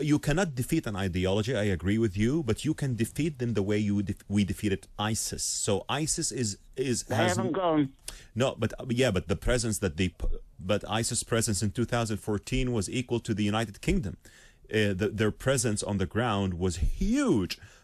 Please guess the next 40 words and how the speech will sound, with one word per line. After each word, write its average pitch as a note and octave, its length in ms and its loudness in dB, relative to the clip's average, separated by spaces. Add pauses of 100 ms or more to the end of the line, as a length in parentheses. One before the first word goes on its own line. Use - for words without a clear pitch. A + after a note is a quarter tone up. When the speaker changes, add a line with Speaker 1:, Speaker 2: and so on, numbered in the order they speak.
Speaker 1:
but - 140 -4
now C3 180 2
they're B2 180 0
not C#3 240 -4
there A#2 220 2
anymore. F#2 320 0
But F2 200 -2
their A2+ 180 0
ideology G#2+ 640 0
Speaker 2:
Yeah. B2+ 120 -2
Speaker 1:
is. B2 300 0
I G2 120 -2
can F#2 200 -4
tell A2+ 240 0
you G#2 140 2
that F#2 200 0
for E2+ 180 -4
sure. F#2+ 440 0
I F2 100 -2
know F#2+ 220 -2
exactly G2+ 500 -2
where G2 180 0
their F2 140 -2
sources G2 400 -6
come D3 220 -6
from. E2+ 280 -6 (440)
So B2+ 160 2
the B2 100 2
same F3 260 0
with D#3 180 -2
Hamas. C3 260 -2
You B2 60 -4
cannot C#3 220 -2
defeat B2 300 -2
the G2 100 2
ideology, G#2 560 4
but G#2+ 200 0
you B2+ 80 0
can A2+ 180 0
defeat B2 680 0